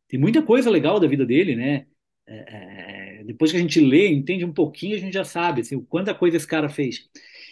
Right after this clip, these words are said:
E um outro, só que eu quero falar bem rapidamente, é o James Wilson, que também a gente lida pouco no Brasil com James Wilson,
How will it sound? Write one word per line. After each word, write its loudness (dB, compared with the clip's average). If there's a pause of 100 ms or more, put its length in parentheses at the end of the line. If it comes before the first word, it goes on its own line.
(100)
E 0
um 4
outro, 2
só -2
que 2
eu 0
quero 0
falar -4
bem -4
rapidamente, -4
é 0
o -2
James 0
Wilson, -6
que -18
também 0
a -4
gente -6
lida 0
pouco 2
no 0
Brasil 0
com -6
James -4
Wilson, -4